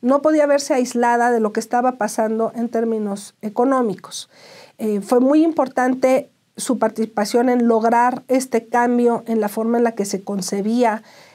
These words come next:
la variable demográfica y este cambio en el discurso hacia la idea de que había que intervenir y generar políticas que disminuyeran la fecundidad, pero que también tuvieran impacto en otros aspectos,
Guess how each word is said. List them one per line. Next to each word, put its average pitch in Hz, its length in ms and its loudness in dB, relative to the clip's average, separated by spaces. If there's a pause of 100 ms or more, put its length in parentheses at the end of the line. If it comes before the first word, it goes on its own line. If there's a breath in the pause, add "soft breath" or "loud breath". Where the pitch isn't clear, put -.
(120)
la 214 160 0
variable 220 340 2
demográfica 208 800 -2
y 226 140 0
este 226 300 -4
cambio 247 280 0
en 233 100 0
el 202 120 -2
discurso 226 720 -4 (300 loud breath)
hacia 208 580 -2
la 208 160 0
idea 214 160 4
de 240 100 2
que 240 100 -2
había 220 220 0
que 233 80 -2
intervenir 214 840 0 (100)
y 233 340 0 (320 loud breath)
generar 220 360 0
políticas 233 640 0
que 214 120 0
disminuyeran 208 680 0
la 240 80 2
fecundidad, 202 640 -2
pero 220 180 -4
que 208 100 -4
también 233 420 0
tuvieran 254 420 2
impacto 226 480 -2
en 226 100 2
otros 226 320 -4
aspectos, 208 640 -8